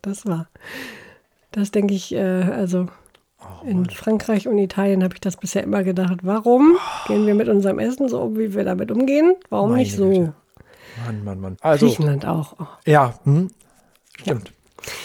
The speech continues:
Speaker 2: Spanien auch.
Speaker 1: Nicht wiederum in England, <laughs> aber gut. Das ist ein
Speaker 2: Ja, das war
Speaker 1: anderes
Speaker 2: das
Speaker 1: Thema.
Speaker 2: Geilste, was ich jemals gehört habe. Als die
Speaker 1: Hm.
Speaker 2: Engländer, äh,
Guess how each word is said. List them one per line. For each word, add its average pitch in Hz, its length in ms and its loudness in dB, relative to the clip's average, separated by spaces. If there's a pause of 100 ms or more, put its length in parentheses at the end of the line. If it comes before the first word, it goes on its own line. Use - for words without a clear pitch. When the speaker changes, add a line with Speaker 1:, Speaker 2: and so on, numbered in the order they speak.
(340)
Speaker 2:
Spanien 147 440 2
auch. 113 160 0
Speaker 1:
Nicht 302 180 6
wiederum 254 480 6
in 220 160 4
England, 175 460 0
<laughs> - 0 -
aber 262 180 6
gut. - 240 4 (400)
Das - 100 -4
ist - 120 -4
ein 226 80 6
Speaker 2:
Ja, - 80 4
das 151 200 4
war 139 80 6
Speaker 1:
anderes 123 120 4
Speaker 2:
das - 60 -2
Speaker 1:
Thema. 135 120 6
Speaker 2:
Geilste, 127 220 2
was 110 100 -2
ich 117 120 -6
jemals 135 300 2
gehört 120 280 2
habe. 113 160 2 (480)
Als 131 180 4
die - 80 4
Speaker 1:
Hm. - 80 8
Speaker 2:
Engländer, 143 400 4 (140)
äh, 151 60 6